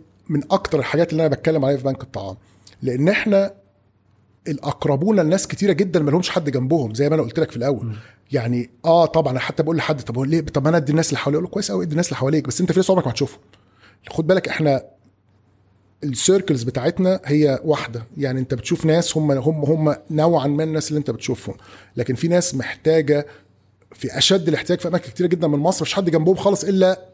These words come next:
Speaker 1: الدولة طبعا ببرامج واسعة جدا زي التكافل والكرامة مثلا والتموين وكده، والجمعيات الخيرية.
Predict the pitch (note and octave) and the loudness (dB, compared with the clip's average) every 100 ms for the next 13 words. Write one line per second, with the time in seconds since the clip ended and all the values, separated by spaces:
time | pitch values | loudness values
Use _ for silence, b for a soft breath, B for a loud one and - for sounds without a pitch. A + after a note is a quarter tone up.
0 | - C#3 D3+ F3 D#3+ F3 D#3+ D3 C#3 D3 | -8 -2 2 4 4 2 2 2 2 2
1 | E3 C#3+ - D#3+ C#3+ C3+ D#3 C#3+ D#3 - | 2 0 0 0 0 0 0 2 0 -2
2 | D#3+ C3+ C#3+ E3 D#3 C#3 - C#3 F3+ F#3 | -2 0 2 2 0 -2 0 0 2 2
3 | F#3+ - C#3+ D3 E3+ - C#3+ C#3+ | 0 -2 -8 -4 -4 -2 0 0